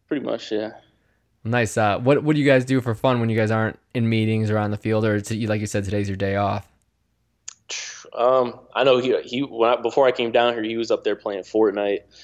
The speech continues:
Speaker 1: So we just do thing-, we do Fortnite, um, watch, uh, T V shows. Um,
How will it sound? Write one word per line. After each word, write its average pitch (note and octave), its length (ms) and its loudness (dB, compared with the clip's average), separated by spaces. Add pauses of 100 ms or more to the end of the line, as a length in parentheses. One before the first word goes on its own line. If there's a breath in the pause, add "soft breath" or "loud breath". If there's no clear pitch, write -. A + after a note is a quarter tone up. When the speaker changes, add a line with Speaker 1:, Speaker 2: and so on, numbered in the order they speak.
(340 loud breath)
Speaker 1:
So G2+ 240 4
we G#2+ 100 2
just G#2+ 220 -2
do G2+ 120 -4
thing-, G#2+ 280 0
we G#2+ 80 0
do G#2 180 -6
Fortnite, G#2+ 680 4
um, G2 400 0 (140)
watch, G#2+ 340 2
uh, G2 460 6 (100)
T A#2 220 -6
V A#2 140 -4
shows. A2 960 4 (680)
Um, G2 540 4